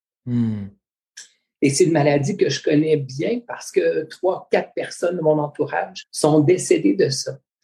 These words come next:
Speaker 2: Donc, c'est un scénario de fin de vie que je connais. Fait que ça a été tout un choc pour moi.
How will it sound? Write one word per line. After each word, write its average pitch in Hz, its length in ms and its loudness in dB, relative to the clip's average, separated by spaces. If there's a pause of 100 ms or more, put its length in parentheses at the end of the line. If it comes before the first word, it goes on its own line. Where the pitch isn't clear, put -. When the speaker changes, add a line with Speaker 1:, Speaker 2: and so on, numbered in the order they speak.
(320)
Speaker 2:
Donc, 131 160 -6
c'est - 160 -6
un 151 160 0
scénario 147 840 2
de 147 140 -2
fin 147 220 0
de 139 80 4
vie 139 280 -4
que - 140 -2
je 147 140 -2
connais. 156 480 -6 (640)
Fait 135 80 2
que 135 80 -4
ça 143 80 4
a - 20 6
été 147 340 2 (160)
tout 247 340 2
un 143 140 0
choc - 440 -2
pour 135 220 -2
moi. 131 240 -6